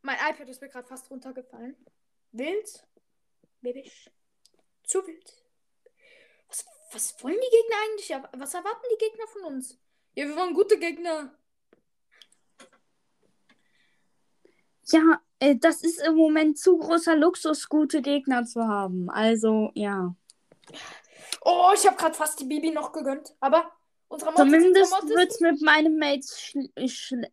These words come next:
Speaker 2: schwierig, das hinzukriegen, also.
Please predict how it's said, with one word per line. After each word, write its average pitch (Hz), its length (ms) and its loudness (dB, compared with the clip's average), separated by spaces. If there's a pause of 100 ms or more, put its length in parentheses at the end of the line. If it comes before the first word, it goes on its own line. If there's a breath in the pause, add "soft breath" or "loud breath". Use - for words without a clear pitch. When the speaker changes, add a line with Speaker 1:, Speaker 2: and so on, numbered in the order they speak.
(180)
Speaker 2:
schwierig, 226 800 0 (480)
das 214 180 2
hinzukriegen, 196 720 -4
also. 190 560 -2